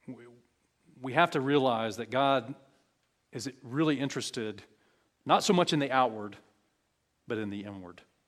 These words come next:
That, that's what God is interested in. And so in your blanks, we're go-, we're gonna look at the difference between outward tradition, outward religion, and inward transformation. And if you look at verse fourteen, we'll, we'll read that last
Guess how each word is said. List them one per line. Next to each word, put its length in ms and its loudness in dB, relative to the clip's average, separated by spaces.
That, 160 -4
that's 180 2
what 140 2
God 220 2
is 120 -6
interested 440 -8
in. 160 -8
And 100 -8
so 140 0
in 80 0
your 80 0
blanks, 360 0
we're 120 -4
go-, 120 -2
we're 120 -4
gonna 120 2
look 120 2
at 80 0
the 60 -8
difference 380 2
between 360 -8
outward 680 4
tradition, 640 2
outward 480 2
religion, 760 -4
and 140 -4
inward 420 2
transformation. 960 -4
And 120 -8
if 80 -6
you 80 0
look 160 2
at 60 0
verse 180 0
fourteen, 580 -4
we'll, 220 -8
we'll 140 -8
read 220 -2
that 120 -4
last 260 -2